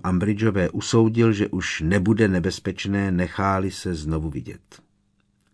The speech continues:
Stáhl ze sebe plášť, zastrčil ho do brašny a pospíchal dál. Ze vstupní síně k němu doléhaly hlasité výkřiky a dupot.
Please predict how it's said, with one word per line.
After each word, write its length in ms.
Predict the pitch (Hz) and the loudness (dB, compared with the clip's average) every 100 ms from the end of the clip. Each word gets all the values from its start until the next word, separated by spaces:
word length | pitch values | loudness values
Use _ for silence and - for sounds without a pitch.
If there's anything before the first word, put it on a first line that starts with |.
| - - - - _ - | -20 -20 -20 -20 _ -8
Stáhl 600 | - - 113 113 113 120 | -6 2 4 4 2 -2
ze 120 | 98 | -2
sebe 240 | - 78 76 | -6 -6 -4
plášť, 540 | 92 104 117 - - - - - - | -4 -4 -4 -8 -16 -20 -20 -20 -6
zastrčil 760 | 78 113 - 120 - - 98 | 2 2 2 -6 -4 -2 0
ho 100 | 78 | 0
do 120 | 95 | -2
brašny 460 | 95 110 - 104 - | -4 -4 -4 -6 -4
a 120 | 85 90 | -6 -6
pospíchal 540 | 90 - 87 82 73 | -6 -6 -8 -6 -6
dál. 340 | 58 - - - _ _ _ _ _ _ _ _ _ _ _ _ _ _ _ - | -8 -14 -18 -20 _ _ _ _ _ _ _ _ _ _ _ _ _ _ _ -8
Ze 200 | 82 131 | 2 4
vstupní 520 | - - 196 185 135 | 4 0 0 4 4
síně 360 | - 160 165 151 | 4 2 2 2
k 120 | - | 2
němu 200 | 139 110 | 2 4
doléhaly 680 | 104 117 123 117 120 120 110 | 4 2 2 4 4 4 2
hlasité 560 | 90 104 123 110 98 | 2 0 0 -2 -2
výkřiky 680 | 78 104 123 - 107 - 117 | 0 -2 -4 -6 -6 -2 -2
a 100 | 110 | -2
dupot. 420 | 98 85 - - | -4 -6 -6 -14